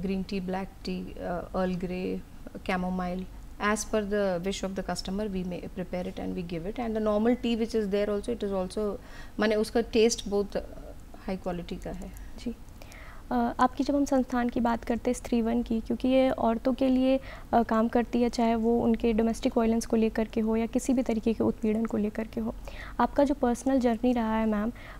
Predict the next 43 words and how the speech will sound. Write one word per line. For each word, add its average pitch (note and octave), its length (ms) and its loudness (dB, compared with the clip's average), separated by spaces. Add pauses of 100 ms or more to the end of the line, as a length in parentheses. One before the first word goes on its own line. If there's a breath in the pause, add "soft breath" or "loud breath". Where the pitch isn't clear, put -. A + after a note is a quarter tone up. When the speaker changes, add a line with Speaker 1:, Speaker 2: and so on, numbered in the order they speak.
Speaker 2:
वहाँ B3 180 6
पे C4 120 2
आपने C4 260 4
child A3 320 6
marriage A3+ 300 4
भी B3 80 2
देखा A3+ 280 0
है, A#3 200 -4
domestic A3 420 2
violence A3+ 360 2
भी B3+ 60 0
देखा A#3 300 0
है A#3 180 -2 (200)
और A#3 120 0
आपने A#3 260 2
divorce A3 380 4
भी G#3+ 80 2
देखा - 260 -6
है। A3 160 -4 (480 loud breath)
तो C4 60 4
मैम, C4 240 4
कहीं C4+ 280 6
ना D#4 100 6
कहीं D4 260 4
आपका - 240 2
जो C4+ 100 2
personal B3+ 400 2
journey A#3 340 4
है B3+ 120 2
इस B3 120 -2
चीज़ B3+ 160 0
को C4 80 2
inspire A3+ 400 0
करता G#3+ 320 -6
है। A3+ 100 -4
जब A3+ 160 0
हम B3 100 4
domestic B3 400 0
violence B3+ 340 2
की B3+ 120 0
बात A3 220 0
करते - 320 -6
हैं G#3+ 180 -2